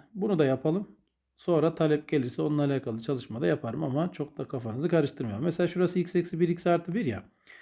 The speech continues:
Şu arkadaşınızı ne yapın mesela? X artı üç eksi dört diye düşünün. Sonuçta x eksi biri bana ne yapar? Verir. X artı bire dokunmadım. Kök x artı üç eksi iki.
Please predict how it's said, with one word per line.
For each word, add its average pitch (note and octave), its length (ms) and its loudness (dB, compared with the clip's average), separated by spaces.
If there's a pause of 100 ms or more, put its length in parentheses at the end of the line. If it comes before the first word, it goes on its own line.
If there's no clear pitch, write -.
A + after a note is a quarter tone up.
(260)
Şu G#3 160 6
arkadaşınızı E3+ 680 4
ne F3+ 40 6
yapın E3 280 4
mesela? B2+ 400 -2
X F3+ 320 -2
artı F3 260 2
üç - 120 -8
eksi G3 540 -2
dört D#3+ 300 8
diye G#2 180 -6
düşünün. - 520 -8
Sonuçta D3 320 -2
x D3+ 220 0
eksi B2 240 -2
biri B2 180 -2
bana C3+ 220 2
ne D#3+ 80 4
yapar? D#3+ 360 0
Verir. A2 180 0
X - 260 -4
artı B2 260 -4
bire E3+ 180 2
dokunmadım. C#3 640 0 (1700)
Kök D#3 200 4
x G3 180 4
artı F3 260 6
üç F3+ 140 0
eksi E3 260 2
iki. G#2+ 300 -4